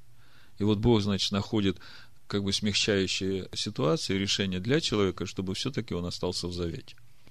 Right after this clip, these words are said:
И все это записано в книгу Завета, и завет заключенный.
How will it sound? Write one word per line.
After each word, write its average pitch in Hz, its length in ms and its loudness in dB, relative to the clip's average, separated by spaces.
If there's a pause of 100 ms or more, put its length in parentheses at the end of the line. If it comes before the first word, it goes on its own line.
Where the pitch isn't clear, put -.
(140)
И 92 120 -2
все 131 560 6
это 120 440 4 (380)
записано 101 560 4
в 95 60 -6
книгу 90 320 -4
Завета, 117 440 2
и 95 140 4
завет 101 320 2
заключенный. 104 720 0